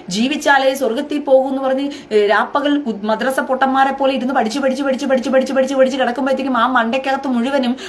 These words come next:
പറഞ്ഞു വെച്ചിരിക്കുന്ന എന്തുവാണ്? ബാക്കിയുള്ളവരെല്ലാം കാഫറുകളാണ്. നൗഷാദ് മുഹമ്മദ്, മണിപ്പൂരിൽ സാഹോദര്യം സ്വാതന്ത്ര്യം ഇന്നൊരു ചോദ്യചിഹ്നം ആണോ? ആണോ?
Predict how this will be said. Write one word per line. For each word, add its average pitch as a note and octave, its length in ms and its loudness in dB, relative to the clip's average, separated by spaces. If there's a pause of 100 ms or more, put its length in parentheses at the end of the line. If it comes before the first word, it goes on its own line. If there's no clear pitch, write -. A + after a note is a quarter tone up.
(120)
പറഞ്ഞു A#3+ 260 2
വെച്ചിരിക്കുന്ന C#4 400 -4
എന്തുവാണ്? C4 380 -2
ബാക്കിയുള്ളവരെല്ലാം B3+ 800 0
കാഫറുകളാണ്. A3+ 880 0 (1600)
നൗഷാദ് C#4+ 560 2
മുഹമ്മദ്, B3 500 -2 (600)
മണിപ്പൂരിൽ D#4+ 600 2
സാഹോദര്യം E4 880 0
സ്വാതന്ത്ര്യം D4 600 0
ഇന്നൊരു C#4+ 280 -2
ചോദ്യചിഹ്നം D#4 960 0
ആണോ? C#4 720 2 (600)
ആണോ? D4+ 680 2